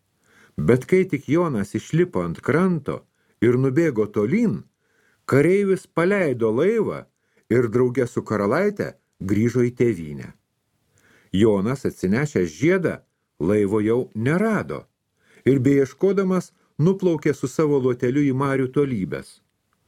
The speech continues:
Čia pakilo baisus vėjas, pradėjo mėtyti luotelį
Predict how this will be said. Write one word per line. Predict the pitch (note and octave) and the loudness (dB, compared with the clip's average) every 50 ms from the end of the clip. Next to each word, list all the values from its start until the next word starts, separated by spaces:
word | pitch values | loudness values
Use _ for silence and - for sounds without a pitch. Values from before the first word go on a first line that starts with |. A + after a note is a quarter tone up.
| _ _ _ - - _ - | _ _ _ -20 -20 _ 0
Čia | - B2+ - | 2 2 2
pakilo | - B2+ B2 - C3+ B2 A#2+ A#2 | 2 -2 -2 0 0 0 0 2
baisus | G#2 A#2+ A#2+ A#2 - - B2 A2+ - | 2 0 0 0 -2 -4 -6 -4 -4
vėjas, | F#2+ C3 E3+ F#3 F3+ D#3+ G#2 D#2 C#2+ - - - | -2 0 0 0 0 -2 -4 -6 -8 -10 -14 -10
pradėjo | - A2+ A#2+ A#2+ A#2+ C3 C3 B2+ | -4 -4 -2 0 0 0 0 0
mėtyti | B2+ C#3 D3+ E3 E3 - E3 D#3 - | 0 0 0 -2 0 -2 -2 -2 0
luotelį | D#3+ D3 C#3+ C#3 C3+ - D#3 D3 C#3+ A#2+ G#2 F#2+ E2+ | 0 0 0 -2 -2 -2 -4 -2 -2 -2 -2 -2 -4